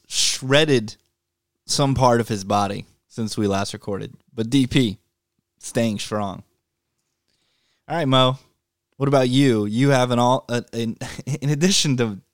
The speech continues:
D P, you have a stinky team, uh, but the market, uh, has moved on your selection. You had Dolphins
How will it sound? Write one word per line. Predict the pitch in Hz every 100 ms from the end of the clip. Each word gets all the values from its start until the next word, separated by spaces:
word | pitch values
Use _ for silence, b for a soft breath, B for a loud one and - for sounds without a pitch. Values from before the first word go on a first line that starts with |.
| -
D | 127
P, | 117 120
you | 104
have | 110
a | 101
stinky | - 135 127 104
team, | 98 113 95 90 _ _ _ _ _ _ -
uh, | 110 101 98 95
but | 110 110
the | 117
market, | 117 170 240 120 131 _ _ _ _ _ _ _ -
uh, | 110 107 101 101 - -
has | 127 117 127
moved | 175 254 98 95 - _ _
on | 113 113
your | 107 104
selection. | - 104 101 104 - 95
You | 123 165
had | 165 127
Dolphins | 147 165 - 160